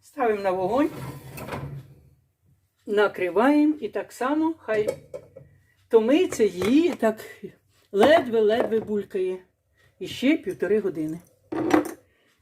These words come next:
Поки ще він на-, холодець настоїться і м'яско трошки бере в себе, мені треба надібрати отак ополоничок юшечки з холодцю, щоб він трошки остив, щоб ми розвели в ньому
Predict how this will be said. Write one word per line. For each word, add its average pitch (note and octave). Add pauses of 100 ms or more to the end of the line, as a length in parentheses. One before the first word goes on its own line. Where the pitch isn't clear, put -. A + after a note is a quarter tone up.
(300)
Поки F#3
ще F#3+
він F3+
на-, F#3 (280)
холодець F#3
настоїться F3+
і F3 (720)
м'яско E3+
трошки F3+
бере E3
в E3
себе, A3
мені F3+
треба D#3+
надібрати D3+ (680)
отак E3
ополоничок E3+ (1500)
юшечки F3 (480)
з -
холодцю, D3+ (1300)
щоб E3+
він D#3+
трошки E3
остив, C#4+
щоб -
ми G#3
розвели D#3+
в A3
ньому F3